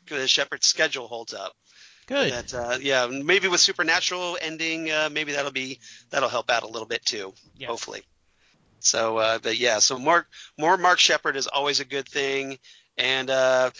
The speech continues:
Speaker 1: I, I kinda enjoyed seeing him because he plays, you know, compared to Matt Ryan's Constantine, uh, Shepard's Kipling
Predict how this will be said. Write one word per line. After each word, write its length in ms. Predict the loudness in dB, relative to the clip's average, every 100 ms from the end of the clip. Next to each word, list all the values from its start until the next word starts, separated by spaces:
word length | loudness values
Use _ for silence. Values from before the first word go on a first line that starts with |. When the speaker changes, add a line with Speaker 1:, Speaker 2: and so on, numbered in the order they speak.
| -16 -4
Speaker 1:
I, 180 | 0 2 2
I 60 | 0
kinda 220 | 0 0
enjoyed 300 | 2 0 2
seeing 220 | 0 0
him 120 | -4
because 320 | -4 -2 -2 -4 -10
he 120 | -14 -8
plays, 400 | 0 2 2 0
you 100 | -2
know, 100 | -2
compared 300 | -4 -2 0
to 80 | 2
Matt 240 | 0 2
Ryan's 400 | 2 2 2 -2
Constantine, 720 | -6 -6 -6 -8 -10 -12 -14 -20 -20 _
uh, 400 | -4 0 2 0 -4 _
Shepard's 520 | 0 2 2 -2 -4 -6 _
Kipling 520 | -4 -2 -2 -4 -4